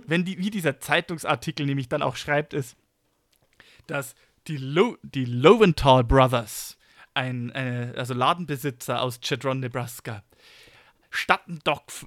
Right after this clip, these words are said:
Doc Middleton mit einem kompletten Outfit aus.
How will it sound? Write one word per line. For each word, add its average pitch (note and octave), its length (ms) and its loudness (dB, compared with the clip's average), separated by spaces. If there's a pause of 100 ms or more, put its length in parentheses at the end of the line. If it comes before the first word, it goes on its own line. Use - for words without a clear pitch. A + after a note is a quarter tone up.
(100)
Doc E3+ 220 -2
Middleton E3 360 -2
mit C#3 160 -4
einem C#3+ 240 -4
kompletten D#3+ 640 -10
Outfit E3+ 600 -8
aus. A2+ 380 -16